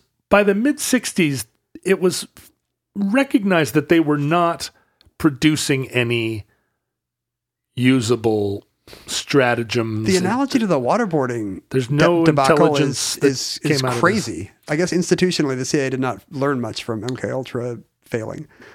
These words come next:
Speaker 1: No, and they tried it all. And in fact, they invented a lot of new drugs. There's a drug that they called B Z, which, uh,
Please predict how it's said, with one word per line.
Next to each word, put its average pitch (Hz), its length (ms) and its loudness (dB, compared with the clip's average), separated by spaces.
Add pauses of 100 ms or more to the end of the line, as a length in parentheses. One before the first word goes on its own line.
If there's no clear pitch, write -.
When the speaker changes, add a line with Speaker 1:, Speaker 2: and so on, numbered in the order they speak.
Speaker 1:
No, 170 380 4
and 147 140 0
they 233 120 2
tried 262 300 2
it 143 100 4
all. 139 280 4
And 139 200 -2
in 143 100 0
fact, 185 240 2
they 160 140 4
invented 147 500 2
a 170 80 4
lot 147 340 2
of 139 600 0
new 143 480 0 (100)
drugs. 139 380 4
There's 127 180 2
a 120 40 -6
drug 135 380 -2
that 131 200 -2
they 123 100 -4
called 123 380 -2
B 139 280 -2
Z, 139 640 -2 (520)
which, - 480 2
uh, 123 360 2